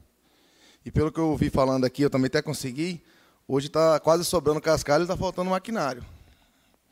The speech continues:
Vamos torcer pra essa empresa que entrou aí pra ver se consegue tá ajudando aí as comunidades, né? Porque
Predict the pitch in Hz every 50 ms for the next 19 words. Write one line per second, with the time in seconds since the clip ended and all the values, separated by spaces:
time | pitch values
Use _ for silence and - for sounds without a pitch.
0 | _ _ _ _ _ _ - 104 123 143 160 170 165 - - 160 151 - - 160
1 | 156 - 151 135 156 151 143 - 135 143 139 127 - 143 135 123 117 135 139 127
2 | 131 143 156 165 175 170 - - 196 196 165 - 175 165 165 165 175 190 196 -
3 | _ _ _ _ _ _ _ _ _ _ _ _ _ _ _ _ _ - 127 135
4 | 147 143 160 139 127 147 151 160 156 156 156 151 143 - - 156 156 160 170 151
5 | 143 131 127 131 123 127 131 131 117 - - - 131 131 131 131 131 127